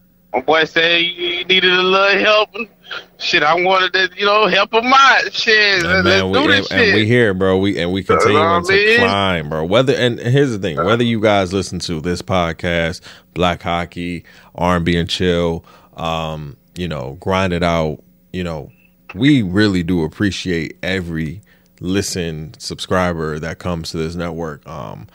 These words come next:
Speaker 2: as I said before, changes are coming, so that was a part of kind of the break as well. Um, getting those kind of together as well. I'm in the process of getting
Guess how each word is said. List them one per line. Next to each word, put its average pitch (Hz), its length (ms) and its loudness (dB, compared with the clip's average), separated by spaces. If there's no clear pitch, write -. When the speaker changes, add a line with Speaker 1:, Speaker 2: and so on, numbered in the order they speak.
Speaker 2:
as 95 160 0
I 98 100 2
said 104 280 0
before, 90 380 -2
changes 98 380 -2
are 90 180 0
coming, 92 380 -4
so 73 260 -4
that 85 360 -4
was 87 180 -4
a 85 80 -8
part 87 360 -2
of 80 280 -4
kind 82 280 -6
of 80 160 -10
the 78 80 -8
break 82 400 -6
as 80 160 -10
well. 87 400 -2
Um, 80 280 -10
getting 80 480 -6
those 90 800 -4
kind 87 340 -6
of 82 300 -10
together 87 520 -4
as 87 220 -6
well. 82 200 -6
I'm 82 120 -6
in 76 60 -8
the 78 80 -10
process 85 500 -2
of 82 160 -10
getting 85 340 -6